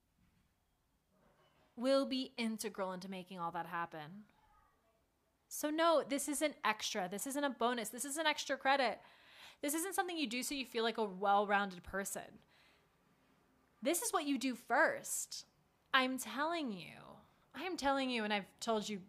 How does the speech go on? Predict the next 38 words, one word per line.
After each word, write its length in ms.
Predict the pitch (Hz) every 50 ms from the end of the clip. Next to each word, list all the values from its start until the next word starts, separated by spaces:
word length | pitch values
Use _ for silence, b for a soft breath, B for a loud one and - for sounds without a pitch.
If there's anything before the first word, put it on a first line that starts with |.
| - -
so 200 | - - 285 262
many 160 | 240 226 208
times, 260 | 202 196 185 185 180
I'm 80 | 185 180
gonna 120 | 185 180
tell 160 | - - 214
you 100 | 202 196
so 220 | - - - 226 214
many 160 | 214 208 202
times 260 | 190 196 190 185 180
again, 220 | 190 180 190 185 180
I'm 120 | 185 196
never 240 | 226 262 277 269 254
going 200 | 247 254 247 240
to 80 | 233 226
stop 320 | - - 247 240 233 233
saying 300 | - - 233 226 226 220
it 60 | 214
because 180 | 208 214 208 190
it's 80 | 185
that 200 | - 196 190 - 180
important. 460 | 190 - - 190 - - 185 175 185 - b b b b b b b b b b b _ _ _ _ _ _ _ _ _ _ _ _ _ _ _ - _ - - - - - - -
If 160 | 269 254 -
you 180 | 240 254 320 370
are 100 | 403 440
taking 380 | 427 311 330 330 330 311 277
action 420 | - 208 208 214 214 - - 247 240
from 120 | - 233
that 160 | 220 202 -
place 240 | - 214 208 202 -
of 80 | 220 185
desperation 600 | 196 190 185 - 202 190 185 190 185 - 214 202
and 140 | 190 185 175
fear 640 | - - 185 180 175 185 202 208 214 220 220 214 - 202
and 320 | 208 190 190 185 180 180
not 220 | 196 196 202 - -
good 160 | 220 202 196
enoughness, 840 | 214 226 233 240 233 - 269 277 285 311 339 381 - - - -